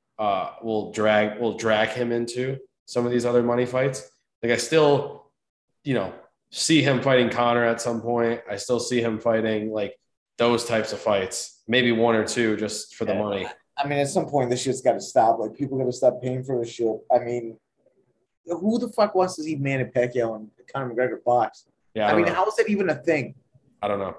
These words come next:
Speaker 2: McGregor
Speaker 1: I mean
Speaker 2: can't fight in his own fucking discipline right now.
Speaker 1: Yeah.
Speaker 2: I mean, he's so bad that he's going in there and getting, like, rocked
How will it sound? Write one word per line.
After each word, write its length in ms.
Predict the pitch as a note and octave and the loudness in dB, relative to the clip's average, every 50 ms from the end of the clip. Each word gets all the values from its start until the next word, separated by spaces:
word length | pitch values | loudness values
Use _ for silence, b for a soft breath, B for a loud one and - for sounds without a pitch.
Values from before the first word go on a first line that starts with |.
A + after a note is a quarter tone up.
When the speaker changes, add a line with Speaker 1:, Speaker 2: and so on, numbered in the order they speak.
| - F#3+ | -8 -4
Speaker 2:
McGregor 240 | F#3+ A#3 C4+ - D4+ | 2 4 6 6 6
Speaker 1:
I 20 | C4+ | 4
mean 80 | A#3 - | 2 2
Speaker 2:
can't 220 | A#3 A3+ A3 - | 2 2 2 0
fight 280 | - - A#3 A#3 A3+ G#3+ | 0 4 6 6 6 6
in 120 | A#3 G#3+ | 4 2
his 120 | G#3 G3+ | 2 4
own 240 | A3 A3 B3 C4+ B3+ | 4 4 2 2 0
fucking 640 | G#3 - G3 F3+ - D#3+ C#3+ C3 C3 A#2+ A#2+ A#2 A#2+ _ _ C3+ | 2 2 2 2 2 0 -2 -2 -2 -6 -10 -12 -16 _ _ -6
discipline 580 | C3 D3+ C#3+ - - A#2+ A#2+ B2 A#2 G#2 G2 - _ _ _ | -4 -4 -4 -4 -6 -6 -4 -4 -4 -4 -6 -12 _ _ _
right 200 | C3 C#3 C3 B2 | 0 2 2 2
now. 280 | A#2+ A#2+ A2 - - - _ _ _ _ _ - | 0 -2 -4 -6 -8 -14 _ _ _ _ _ -10
Speaker 1:
Yeah. 240 | G2 F#2+ F2 E2 - - | -8 -8 -8 -2 0 2
Speaker 2:
I 60 | - | 2
mean, 140 | G4 G4 F#4 | 2 2 0
he's 280 | B3+ C#4 D4 D4+ - | 2 2 2 2 2
so 160 | - B3 G#3+ E3+ | 2 2 2 2
bad 640 | C3+ C3+ E3+ G3+ C4 B3+ G3 D3 C3 B2+ B2+ C3 - _ _ _ _ _ _ | 0 4 4 6 8 8 8 8 8 6 4 2 -4 _ _ _ _ _ _
that 80 | E3+ F3 | 4 4
he's 260 | F3 F#3+ B3 C#4+ D#4 | 4 4 2 0 2
going 260 | - A3+ G3+ F#3+ F3+ | 4 4 4 4 4
in 80 | F3 E3+ | 2 2
there 160 | F3+ F3+ F3 | 2 2 2
and 80 | E3+ D#3+ | 2 2
getting, 400 | G#3 G#3 - F3+ E3 D#3+ D#3 D#3 - - | 2 2 2 0 -4 -8 -8 -12 -10 -2
like, 220 | D#3+ D#3+ D#3 C3+ B2 | 0 0 0 0 -4
rocked 600 | B2 B2 D#3 G#3+ B3+ G#3 G3 - - - - | -4 -2 0 2 2 0 0 -4 -8 -16 -20